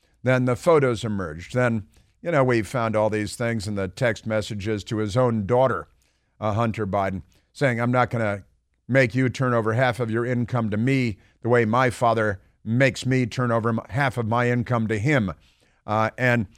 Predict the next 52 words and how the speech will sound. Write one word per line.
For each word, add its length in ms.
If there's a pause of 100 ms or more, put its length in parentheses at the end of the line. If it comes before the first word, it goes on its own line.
(120)
you 80
know, 120
when 120
he's 140
taking 380
in 120
all 140
these 240
millions 340
of 60
dollars 400 (320)
for 180
jobs 380
that 100
he 80
doesn't 340
have, 500 (340)
you 100
can 120
see 160
why 180
Dad 300
had 100
won 140
his 160
cut. 280 (420)
More 140
than 140
eight 220
million 360
from 240
China, 380
more 160
than 220 (280)
three 280
and 100
a 40
half 260
million 420
from 340
Russia, 540 (480)
uh, 380
more 180
than 140
three 200
million 300
from 300
Romania. 680
What 240
the 100
hell, 200
Romania? 580